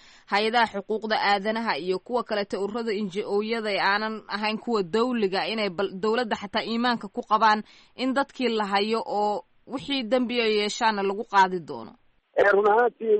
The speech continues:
Speaker 2: weli shaki bay muujinayaan, gaar ahaan, eh, dadka waxaa hor socday qaar ka mid a, eh, mudanayaasha baarlamaanka ee ku shaqeeya mihnada dhinaca, eh, garsoorka oo weli ay ku jiraan rag ay aad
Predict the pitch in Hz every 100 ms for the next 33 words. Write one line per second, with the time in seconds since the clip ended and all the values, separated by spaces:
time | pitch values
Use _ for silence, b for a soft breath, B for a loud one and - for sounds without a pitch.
0 | 214 233 202 240 214 196 190 190 175 214
1 | 180 180 175 175 185 202 220 233 b _
2 | - 185 208 233 208 240 208 220 - -
3 | 185 202 196 214 214 - 196 185 180 175
4 | 170 160 160 _ _ 185 190 185 196 196
5 | 175 170 175 180 208 190 185 170 - 247
6 | 202 190 180 - 196 170 208 208 190 202
7 | 180 165 160 - _ _ - 170 185 180
8 | - 190 - 160 170 165 165 349 392 359
9 | - 427 - 190 196 190 226 214